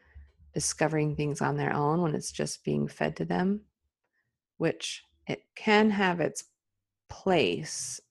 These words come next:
in conjunction with good education and good learning, but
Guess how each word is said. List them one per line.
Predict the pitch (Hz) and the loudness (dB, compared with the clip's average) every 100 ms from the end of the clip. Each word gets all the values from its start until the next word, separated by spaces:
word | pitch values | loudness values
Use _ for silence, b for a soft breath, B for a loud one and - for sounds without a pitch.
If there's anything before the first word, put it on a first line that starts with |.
| - | -2
in | 165 160 | -2 0
conjunction | 160 147 156 208 220 208 - - 135 | -2 -4 2 4 4 2 -4 -2 0
with | 131 117 139 - - - b b b b b _ _ | 2 2 -2 -8 -12 -14 b b b b b _ _
good | - 131 | 0 2
education | 143 180 - 120 143 143 | 2 0 -2 -2 -2 -4
and | - 143 | -2 -2
good | 139 143 139 143 - _ _ _ - | 0 2 2 0 -12 _ _ _ -2
learning, | 147 139 127 120 | 2 4 4 0
but | 147 120 - | -2 -2 -2